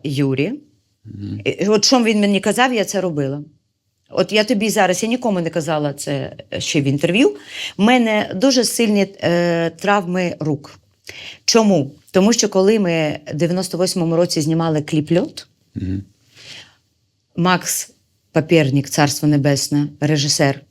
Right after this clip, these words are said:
Speaker 2: Мгм.
Speaker 1: знімав.
Speaker 2: Добре, а травми рук від чого?
Speaker 1: Від переохолодження. І я втратила свідомість. Щоб ти розумів, вся зйомочна група.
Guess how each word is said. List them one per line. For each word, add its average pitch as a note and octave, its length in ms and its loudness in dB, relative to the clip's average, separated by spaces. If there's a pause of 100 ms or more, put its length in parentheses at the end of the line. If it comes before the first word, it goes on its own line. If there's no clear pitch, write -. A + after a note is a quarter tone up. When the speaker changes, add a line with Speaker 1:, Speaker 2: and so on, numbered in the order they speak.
Speaker 2:
Мгм. F#2+ 280 0
Speaker 1:
знімав. C#3 500 4
Speaker 2:
Добре, F#2 240 2
а F2+ 60 2
травми G2 360 4
рук G2 220 0
від G2 120 0
чого? A2 320 -2
Speaker 1:
Від C#3+ 340 -2
переохолодження. F3+ 1080 2 (500)
І F#3 220 4
я F3+ 280 4
втратила G3+ 600 -2
свідомість. E3 800 -4
Щоб G3 180 -2
ти G#3+ 80 2
розумів, A3+ 320 2
вся D4 340 2
зйомочна A3 520 -2
група. D3+ 360 -8